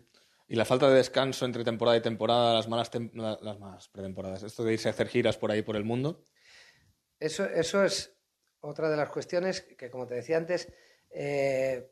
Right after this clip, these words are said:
Speaker 2: y están incidiendo negativamente en, y, y en,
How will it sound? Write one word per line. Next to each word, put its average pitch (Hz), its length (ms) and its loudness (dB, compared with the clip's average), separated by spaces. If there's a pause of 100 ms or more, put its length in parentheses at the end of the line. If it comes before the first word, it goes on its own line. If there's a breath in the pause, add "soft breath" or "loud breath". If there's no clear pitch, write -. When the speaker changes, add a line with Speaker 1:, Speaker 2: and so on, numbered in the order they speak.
(360)
Speaker 2:
y 131 120 -10
están 156 260 -6
incidiendo 165 580 0
negativamente 147 1080 -2 (120)
en, 123 240 -12
y, 127 120 -10
y 131 240 -10
en, 123 120 -8